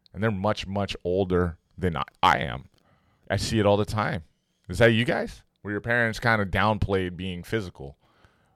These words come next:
but you're out here trying to say, "Hey, nah, you could do whatever you need to do physically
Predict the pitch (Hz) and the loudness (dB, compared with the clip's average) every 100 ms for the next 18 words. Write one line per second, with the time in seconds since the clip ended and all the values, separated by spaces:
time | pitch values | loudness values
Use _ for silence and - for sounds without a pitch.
0 | - 98 101 117 107 104 101 - 110 98 | -2 2 8 10 10 8 2 0 0 0
1 | 90 95 92 107 82 73 - 110 87 - | -2 0 2 2 0 -4 -2 0 0 -4
2 | 78 - 98 101 110 107 110 113 110 113 | -14 -10 -8 -4 -4 -4 -4 -4 -6 -6
3 | 110 117 113 101 98 95 - 131 123 98 | -6 -4 -4 -4 -4 -2 0 0 -2 -4
4 | 95 | -6